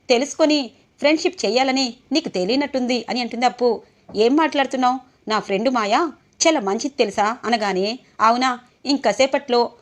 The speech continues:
ఆ మంచితనం ఏంటి అన్నది నీకు తెలుస్తుందిలే" అని అంటుంది అప్పు. ఇంతలో అసలైన మాయ సూట్ కేసు తీసుకొని ఇంటి దాకా వస్తుంది. ఒక్కసారిగా మాయని చూసిన కావ్య, అలాగే ఇక అప్పు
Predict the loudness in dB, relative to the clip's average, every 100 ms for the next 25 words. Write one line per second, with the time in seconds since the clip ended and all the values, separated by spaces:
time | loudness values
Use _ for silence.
0 | _ -2 0 0 -2 -2 0 -2 -4 0
1 | 0 2 0 0 -4 -2 -2 2 0 0
2 | 0 2 0 -2 -14 _ -20 _ -2 0
3 | 0 -2 0 2 2 2 4 4 0 _
4 | _ -2 0 4 4 4 -2 -8 -4 0
5 | 2 2 2 0 0 2 2 0 -6 _
6 | -4 -4 0 -4 -2 -8 -2 0 0 -2
7 | -4 _ 0 2 2 2 2 -2 -2 -4
8 | 0 0 0 -4 -16 _ -4 -2 -4 -2
9 | -2 0 -2 -2 -4 -2 -4 -6 -6 -4
10 | -4 -4 -10 _ 0 2 4 4 2 0
11 | -2 0 0 -2 -6 -4 -2 -2